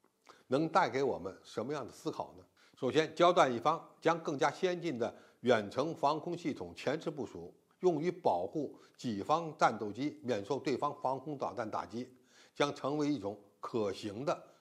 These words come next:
战术选择。但是拦截的成功率可能不会太高，因为防空导弹的雷达反射截面积也是比较小的，而且防空导弹从发射到命中空中的飞机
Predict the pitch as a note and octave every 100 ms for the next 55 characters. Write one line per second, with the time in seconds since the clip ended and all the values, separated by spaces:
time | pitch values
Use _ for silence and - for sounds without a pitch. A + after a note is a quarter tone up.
0 | _ - B2+ F#2+ A2 E2+ D2+ F#2 G2+ _
1 | _ G#2 - - F#3+ D#3 B2 F#2+ A2 D3+
2 | F3 D#3 D3+ - C#3 D#3+ E3+ G#2+ G#2+ F#2+
3 | A#2 G2+ B2 B2+ A2 E2+ G#2 G#2 - _
4 | _ _ _ _ _ _ _ D#3+ E3+ C3+
5 | - - C#3 E3+ F3 E3+ E3+ - G2 G#2+
6 | C3+ A2+ G#2 C3 D3 D3 A#2+ F2+ G2+ A#2
7 | D3 E3 G#2 F#2 D2+ F#2+ G2+ A2 A2+ G2+
8 | - F#2+ - _ _ - - - _ _
9 | _ D3+ D#3+ A2+ G2 - _ _ D#3 D#3+
10 | D#3 A#2 B2+ A2+ C#3 E3 E3 D3+ - D3
11 | C#3 A#2 E3 B2 B2+ - - - - -
12 | E3 D3 D#3 D3+ D#3 D3+ C3 E3 -